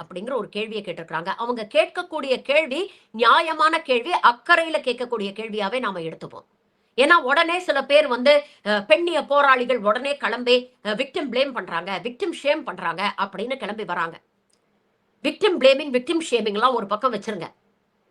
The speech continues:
அந்த பெண்ணுடைய கேரக்டரை நம்ம கொஸ்டின் பண்ண போறதில்ல. அந்த பெண் ஏன் ஒரு ஆண் நண்பரோட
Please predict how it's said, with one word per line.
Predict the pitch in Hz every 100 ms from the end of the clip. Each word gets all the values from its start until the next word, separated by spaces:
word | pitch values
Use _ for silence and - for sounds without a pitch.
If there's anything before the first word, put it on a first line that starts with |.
| _ _
அந்த | 220 277 269
பெண்ணுடைய | 277 320 302 262
கேரக்டரை | 254 240 294 - 254
நம்ம | 254 220 214
கொஸ்டின் | 208 285
பண்ண | 240 190
போறதில்ல. | 185 170 190 226 -
அந்த | 202 202
பெண் | 240 311
ஏன் | 285 226 302
ஒரு | 302 247
ஆண் | 220 277 240
நண்பரோட | 220 208 208 262